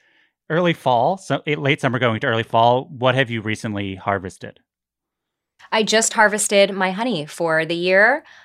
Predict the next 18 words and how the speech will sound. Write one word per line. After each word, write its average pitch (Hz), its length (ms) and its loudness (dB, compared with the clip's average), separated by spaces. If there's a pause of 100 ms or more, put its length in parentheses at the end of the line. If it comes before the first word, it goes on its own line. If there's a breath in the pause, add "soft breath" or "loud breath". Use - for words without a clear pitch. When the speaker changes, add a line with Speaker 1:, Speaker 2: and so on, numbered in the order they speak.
(180 loud breath)
Speaker 2:
Um, 185 540 4
and 185 180 -2
then 185 400 0 (800 loud breath)
I'm 220 160 4
on 220 140 4
the 202 180 4
kind 214 240 -4
of 202 80 0
the 190 100 2
last 185 580 4
round. 185 300 2
I 185 60 2
still 190 320 -2
have 202 160 -4
some 190 140 -4
eggplants 202 600 -4
coming 226 300 -4
in. 240 320 -4